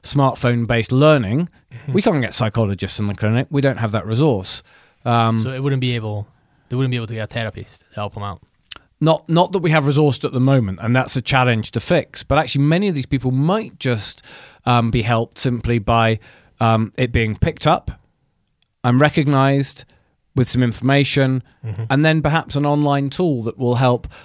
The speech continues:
Speaker 1: at least the first phase of that. And then, you know, if we, if we can only get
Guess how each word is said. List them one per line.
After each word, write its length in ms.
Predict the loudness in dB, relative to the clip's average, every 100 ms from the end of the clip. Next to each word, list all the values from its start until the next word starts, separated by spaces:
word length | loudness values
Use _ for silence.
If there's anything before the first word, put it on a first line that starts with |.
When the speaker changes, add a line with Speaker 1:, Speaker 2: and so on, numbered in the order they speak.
| -4
Speaker 1:
at 60 | 0
least 200 | 2 0
the 40 |
first 380 | 0 4 4 2
phase 320 | 0 2 0
of 100 | 0
that. 240 | 0 -2 -6 -8
And 120 | 0 2
then, 260 | 2 0 -8 _ -4
you 60 |
know, 80 | 0
if 120 | 0
we, 120 | 0 -2
if 160 | -2 -2
we 80 |
can 120 | 0 0
only 200 | 2 2
get 220 | -2